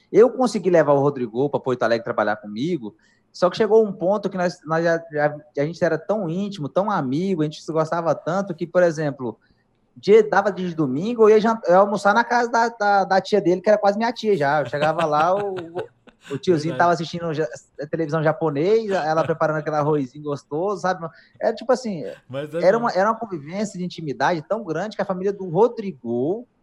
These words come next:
Speaker 1: era minha família e, tipo, o dia que eu precisava,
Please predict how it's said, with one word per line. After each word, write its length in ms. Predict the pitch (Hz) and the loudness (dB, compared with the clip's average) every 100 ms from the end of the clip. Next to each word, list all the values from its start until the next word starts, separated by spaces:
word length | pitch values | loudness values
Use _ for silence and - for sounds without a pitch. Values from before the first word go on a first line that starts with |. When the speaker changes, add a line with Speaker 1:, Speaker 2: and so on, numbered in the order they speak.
| _ _ _ _ _ _ _ _ - | _ _ _ _ _ _ _ _ -4
Speaker 1:
era 220 | 143 175 | 2 2
minha 300 | 175 180 262 | 2 0 0
família 640 | 277 226 165 143 175 214 240 | 0 -2 -4 -6 -6 0 0
e, 200 | 240 233 | 0 -8
tipo, 360 | - 214 175 160 147 151 | -10 -10 -6 -6 -6 -8
o 40 | |
dia 160 | 156 190 | -6 -6
que 60 | |
eu 60 | 190 | -6
precisava, 360 | - 190 180 | -4 -2 -2